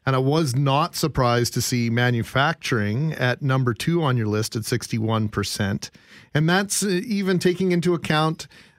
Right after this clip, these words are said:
uh, maybe thinking outside the box in terms of what automation means. I was very surprised to see at number one, accommodation and food services at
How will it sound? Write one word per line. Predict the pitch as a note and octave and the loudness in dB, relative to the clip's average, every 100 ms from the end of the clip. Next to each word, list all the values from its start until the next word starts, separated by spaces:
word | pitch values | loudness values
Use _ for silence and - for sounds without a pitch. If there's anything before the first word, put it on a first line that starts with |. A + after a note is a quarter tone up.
| - | -4
uh, | C#3 C#3 C3+ | 0 2 2
maybe | C3+ C#3+ C#3+ D3 C3 | 2 2 0 0 -2
thinking | - E3 D3 C#3 | 0 -2 2 0
outside | C3+ - C#3 C3 | 0 0 0 0
the | A2+ | 0
box | A#2 D3 D#3+ - | 2 0 0 -2
in | A#2+ | -2
terms | G#2+ C#3 B2 | 0 0 0
of | A#2 | 0
what | B2 | -2
automation | C3 B2+ B2+ B2 A#2 A#2 A2 | 0 2 2 0 0 -2 0
means. | C3+ D3 A2 G#2+ - - - - | 0 0 -2 -4 -10 -20 -8 -2
I | D#3+ | 2
was | D#3 B2 | 2 0
very | A#2+ C3 G3+ A3+ D#3 | 0 2 4 2 0
surprised | - A#2+ A2+ G2+ G2 G#2+ - | -2 0 2 2 2 -2 -2
to | A#2+ | -4
see | - A#2+ A2+ | -2 0 0
at | A2+ | -2
number | B2+ A#2+ D3 E3+ | 0 0 2 2
one, | D3 A2+ G#2+ G2 A2+ D3 _ _ - | 2 2 0 0 -2 -4 _ _ -6
accommodation | A2 - C3+ E3 F#3 D3+ C#3+ C#3 D3 C3+ - | -6 -4 -2 0 0 0 0 0 -2 -2 0
and | B2 A#2 G2+ | 0 0 -2
food | - D3 C3 B2 A#2 - | -2 0 0 0 -2 -6
services | - - G#2 G2 F2+ G#2+ G2 F#2+ - | -8 -4 -2 -2 -4 -4 -4 -8 -6
at | A2+ | -6